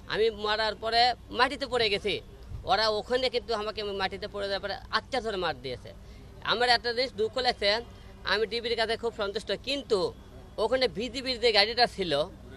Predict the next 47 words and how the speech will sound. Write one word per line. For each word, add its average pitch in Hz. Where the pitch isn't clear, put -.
তো 202
বিজিবির 240
একটা 226
গাড়ি 214
কিন্তু 226
আমি 220
মার-, 208
যখন 202
মারে 208
আমি 196
দৌড়ে 208
কিন্তু 196
তাদের 190
কাছে 180
গেছিলাম, 156
তারা 226
কিন্তু 226
গাড়ি 240
থেকেই 247
নামেনি। 156
কিন্তু 190
এরা 208
কেন 240
গাড়ি 240
থেকে 226
নামলো 220
না, 233
কার 208
ইশারায় 226
নামলো 220
না, 247
এই 254
বিষয়টা 240
ডিবিতে 214
বলবো, 214
তারা, 220
এ, 202
তদন্ত 208
করার 196
জন্য 208
তারা 220
কেন 202
আসলো 156
না। 98
আর 170
যে 208
পুলিশগুলো 254